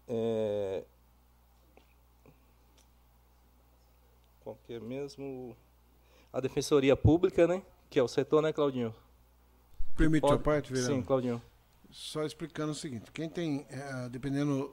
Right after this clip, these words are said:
Speaker 2: o, o medicamento, a questão, procura a defensoria, quem ganha até três salário mínimo, né?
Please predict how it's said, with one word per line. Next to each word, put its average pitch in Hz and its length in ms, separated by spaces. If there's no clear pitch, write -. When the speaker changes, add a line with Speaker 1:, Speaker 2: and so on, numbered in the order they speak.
Speaker 2:
o, 151 480
o 151 60
medicamento, 131 960
a 117 80
questão, 123 380
procura 143 340
a - 20
defensoria, 139 680
quem 147 160
ganha 139 220
até 143 180
três 143 320
salário 151 420
mínimo, 113 480
né? 117 160